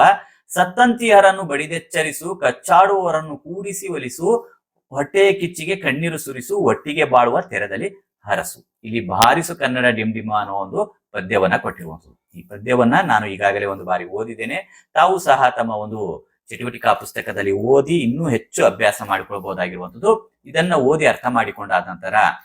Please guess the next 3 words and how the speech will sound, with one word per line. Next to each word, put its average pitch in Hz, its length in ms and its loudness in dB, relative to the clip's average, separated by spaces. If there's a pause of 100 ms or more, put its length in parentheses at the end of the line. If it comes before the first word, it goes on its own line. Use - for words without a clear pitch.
(240)
ಇಲ್ಲಿ - 160 -4
ಪ್ರಶ್ನೆಗಳಿಗೆ 104 600 -4
ಉತ್ತರಿಸಬೇಕಾಗಿರುವಂತದ್ದಾಗಿದೆ. 87 1600 -2